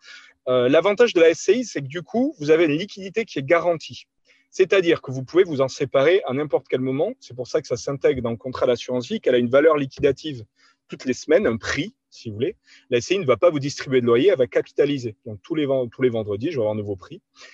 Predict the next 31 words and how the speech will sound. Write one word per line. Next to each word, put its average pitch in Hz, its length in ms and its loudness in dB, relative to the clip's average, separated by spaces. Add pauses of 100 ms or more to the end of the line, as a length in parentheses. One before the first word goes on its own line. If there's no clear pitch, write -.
(140)
et 117 120 -4
je - 80 -10
peux 175 100 0
m'en 151 140 0
séparer 160 420 2
à 143 100 4
tout - 140 -10
moment. 147 300 -2 (1400)
Donc, 135 360 0
j'ai 117 160 0
un 131 40 2
rendement 143 260 4
un 139 60 2
petit 131 140 -12
peu 135 140 -8
plus 135 140 -8
faible, 127 420 0
certes, - 420 0
puisqu'on 117 360 -8
va 120 100 2
être 117 200 -2
entre 107 220 -10
trois 120 220 2
et 113 40 -4
quatre, - 320 -2
on 104 60 -8
va 104 140 2
dire, 170 240 -6
même 117 120 -8
si - 140 -16
certaines 131 540 -2